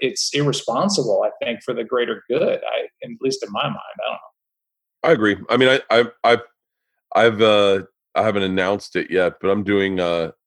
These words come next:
Speaker 2: I'm gonna try to do a tour, uh, at drive-in movie theaters, um, to do stand-up. But it's, it's not, it, I just am, I'm like, I'm stir crazy. I have all these fucking jokes that I'm writing down,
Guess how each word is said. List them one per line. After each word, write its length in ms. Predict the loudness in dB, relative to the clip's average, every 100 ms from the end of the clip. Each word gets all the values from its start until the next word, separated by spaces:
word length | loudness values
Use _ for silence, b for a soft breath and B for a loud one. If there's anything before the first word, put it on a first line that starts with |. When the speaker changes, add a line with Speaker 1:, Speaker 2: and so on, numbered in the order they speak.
| _ _ -2
Speaker 2:
I'm 60 |
gonna 180 | 0 -2 -4
try 240 | -2 0
to 80 | 0
do 280 | -2 -4 -2
a 40 | -4
tour, 600 | -4 0 2 2 0 _ _ _ _ _ -6
uh, 220 | 0 0 2
at 220 | -2 -2
drive-in 340 | 0 2 2 -2
movie 220 | -2 -2
theaters, 560 | -2 -4 -4 -8 -14 -20 _ _ _ _ -6
um, 540 | -2 0 -2 -4 -10 -10
to 100 | -6
do 100 | -4
stand-up. 560 | -2 0 0 0 -2 -4 _ _ -12
But 240 | -2 0
it's, 180 | 0 -8 _ _ _ _ _
it's 220 | -6 -4 -2
not, 220 | -2 0
it, 120 | -4 -4 0
I 100 | 0
just 260 | 2 0 0
am, 120 | -4 0
I'm 80 | 0
like, 240 | -2 -6 _ _ _ -6
I'm 100 | -4
stir 280 | 2 2
crazy. 320 | 4 2 2 0
I 60 |
have 120 | -2 2
all 160 | 0
these 220 | 0 -4 _ -4
fucking 400 | -4 -2 0 2
jokes 340 | 4 2 2
that 80 | -2
I'm 140 | 0 2
writing 280 | 2 0
down, 420 | 0 -2 -2 -4